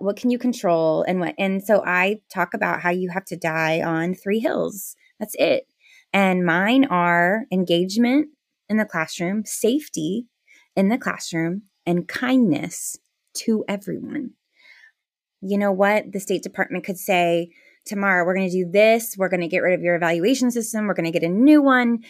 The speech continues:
Then the next year we're gonna go back. And then we're gonna do this program. And then you better have, you know, this in the grade book. And you better do," I mean, you just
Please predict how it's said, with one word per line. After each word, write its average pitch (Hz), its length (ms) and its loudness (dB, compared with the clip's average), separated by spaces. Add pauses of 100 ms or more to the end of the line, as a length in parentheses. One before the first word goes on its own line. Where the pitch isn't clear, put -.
(220)
Then 196 420 2
the 180 60 0
next 180 300 -2
year 190 120 2
we're 175 60 0
gonna 175 160 0
go 160 200 -4
back. 285 260 0 (480)
And 185 180 2
then 180 120 0
we're 175 100 2
gonna 175 160 0
do 170 100 -2
this 175 160 -2
program. 247 680 0 (280)
And 185 140 0
then 180 100 0
you 180 100 -2
better 175 240 0
have, 165 460 -4 (320)
you 185 160 -4
know, 156 180 -2
this 269 360 2
in 220 80 0
the 196 60 -2
grade 262 300 2
book. 247 300 0
And 185 140 -2
you 165 60 -2
better 165 220 -2
do," 170 320 -4 (600)
I 226 80 2
mean, 240 420 0 (160)
you 208 220 -4
just 226 180 -6